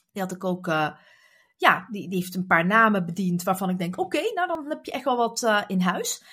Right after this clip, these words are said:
Maar dat salesgesprek, dat ging heel erg op, eh, "Ja, hoe voelt dit voor jou?"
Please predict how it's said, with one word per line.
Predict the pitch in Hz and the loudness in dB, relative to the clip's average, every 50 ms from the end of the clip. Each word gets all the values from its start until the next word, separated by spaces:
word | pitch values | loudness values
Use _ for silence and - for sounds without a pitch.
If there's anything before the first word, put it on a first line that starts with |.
| - - - - _ | -20 -20 -20 -14 _
Maar | - 269 | -2 0
dat | 269 277 - | 0 0 0
salesgesprek, | - - 392 403 392 - - - - - - 330 330 | 0 0 0 -2 -2 -2 -4 -6 -4 -2 0 0 0
dat | 330 269 - - | 0 -4 -4 -4
ging | - 302 294 | -6 -6 -4
heel | 294 339 392 381 | -2 -2 -2 0
erg | 320 330 320 320 - 330 | 2 4 4 4 2 0
op, | 294 302 294 - _ | -4 -6 -6 -4 _
eh, | 277 277 262 254 254 254 254 254 - _ _ _ _ _ _ _ _ | 2 6 8 8 8 8 6 4 -2 _ _ _ _ _ _ _ _
"Ja, | _ 285 277 277 233 | _ 2 4 4 4
hoe | 262 262 | 2 -2
voelt | 202 - - - 370 440 480 - 262 240 | -2 -4 0 2 2 2 2 0 -4 -4
dit | 277 240 226 - | -2 -2 -2 -4
voor | - - 208 190 | -4 -2 0 0
jou?" | 180 160 113 110 - - | 0 0 0 -4 -8 -12